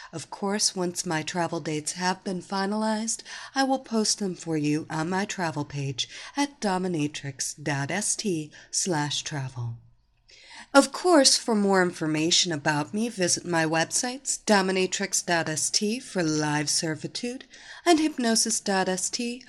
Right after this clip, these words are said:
for telephone sessions and all of my audio and video hypnosis recordings. And now,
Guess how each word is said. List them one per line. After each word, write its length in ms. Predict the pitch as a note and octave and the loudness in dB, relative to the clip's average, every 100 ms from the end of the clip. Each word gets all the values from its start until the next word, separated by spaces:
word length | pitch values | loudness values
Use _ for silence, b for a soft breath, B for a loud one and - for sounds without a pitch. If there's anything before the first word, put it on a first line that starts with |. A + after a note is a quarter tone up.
| B B B | B B B
for 160 | E4 | 0
telephone 600 | D#4+ C#4 C4 C4+ C4+ B3+ | 2 2 2 0 0 0
sessions 600 | B3 B3+ A#3 C4+ B3 - - | 0 0 0 -2 -4 -8 -4
and 200 | A#3+ G#3+ | -2 0
all 300 | F3+ F3 F3 | 2 4 4
of 160 | D#3+ F#3+ | 2 2
my 160 | F3 D#3 | 0 0
audio 440 | D#3 D#3 D#3 D3 | -2 -2 0 0
and 100 | D3 | -2
video 440 | D3 D3+ C#3+ C#3+ | 0 0 0 -2
hypnosis 800 | C#3 - - G3 G3+ G3 F#3 - | -4 -8 -6 0 2 2 0 -2
recordings. 840 | D3 - C#3 A#2+ A#2 A#2 A#2+ - - B B B B B B | -6 -8 -8 -8 -8 -10 -12 -10 -10 B B B B B B
And 300 | B3+ B3+ B3+ | 4 4 4
now, 540 | B3 A3 D3+ A2+ A#2 | 4 4 2 -2 -12